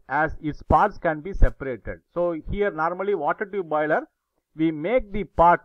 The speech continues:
boiler part, and take all the part to the boiler site, and we assemble the boiler component,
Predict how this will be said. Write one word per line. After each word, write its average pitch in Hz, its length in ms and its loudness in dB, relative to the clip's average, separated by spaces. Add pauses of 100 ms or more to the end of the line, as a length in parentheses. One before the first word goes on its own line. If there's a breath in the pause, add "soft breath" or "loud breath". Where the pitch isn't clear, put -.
(120)
boiler 170 320 2
part, 143 300 0 (160)
and 127 240 -10
take - 260 -2
all 180 300 6
the 214 100 -8 (160)
part 190 380 6
to 170 80 -6
the 143 320 -6 (160)
boiler 151 420 0
site, 165 420 2 (360)
and 135 260 -10
we 131 160 -6
assemble 214 500 4
the 202 140 -8
boiler 165 480 2
component, 165 640 2